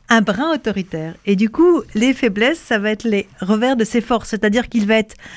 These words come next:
un peu enclin et à la colère quand on ne lui réagit pas comme il veut.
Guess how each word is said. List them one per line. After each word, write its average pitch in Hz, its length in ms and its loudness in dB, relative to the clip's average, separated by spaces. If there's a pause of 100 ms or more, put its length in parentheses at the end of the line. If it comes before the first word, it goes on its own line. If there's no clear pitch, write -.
(160)
un 208 120 2
peu 277 200 0
enclin 247 400 2
et 240 100 2
à 208 60 6
la 208 100 4
colère 220 380 0
quand 208 160 -4
on 202 80 -2
ne 190 120 0
lui 185 320 -2
réagit 190 300 2
pas 202 140 0
comme 180 180 -2
il 175 160 0
veut. 220 320 2